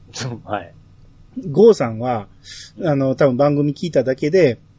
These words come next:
Speaker 2: あの、どうするつもりなんだろうって思いながら多分作ったんだと思うんですよ。
Speaker 1: うん。
Speaker 2: で、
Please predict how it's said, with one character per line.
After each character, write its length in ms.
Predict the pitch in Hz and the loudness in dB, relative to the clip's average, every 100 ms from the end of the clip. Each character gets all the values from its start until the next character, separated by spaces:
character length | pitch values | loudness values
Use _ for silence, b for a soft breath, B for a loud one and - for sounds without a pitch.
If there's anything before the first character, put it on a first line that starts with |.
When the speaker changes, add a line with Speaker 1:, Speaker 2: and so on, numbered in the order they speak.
| _ _ _ - | _ _ _ -6
Speaker 2:
あ 140 | 139 | -4
の、 240 | 123 117 | -2 -6
ど 140 | 113 147 | 2 2
う 40 | |
す 120 | 143 | 2
る 80 | 151 | -2
つ 100 | 139 | -2
も 120 | 160 | -2
り 60 | 156 | 0
な 100 | 156 | -2
ん 80 | 131 | -2
だ 120 | 117 | -2
ろ 120 | 123 | -2
う 20 | |
っ 40 | 123 | -2
て 80 | 127 | -2
思 200 | 139 151 | -2 0
い 60 | |
な 140 | 156 156 | -2 0
が 120 | 175 | 2
ら 100 | 180 | 0
多 200 | - 143 | 0 -2
分 140 | 123 | -2
作 180 | 104 147 | -6 -6
っ 20 | |
た 180 | 135 120 | -4 -6
ん 60 | 101 | -6
だ 80 | 101 | -12
と 120 | 123 | -12
思 180 | 139 127 | -8 -4
う 40 | 117 | -4
ん 40 | |
で 60 | 98 | -6
す 100 | 110 | -10
よ。 120 | 95 _ _ _ _ | -12 _ _ _ _
Speaker 1:
う 60 | 110 | -18
ん。 120 | 98 _ _ _ _ _ _ | -18 _ _ _ _ _ _
Speaker 2:
で、 1300 | 185 202 190 185 185 180 180 175 175 175 175 170 175 | 4 6 6 4 2 2 0 0 0 -2 -4 -4 -6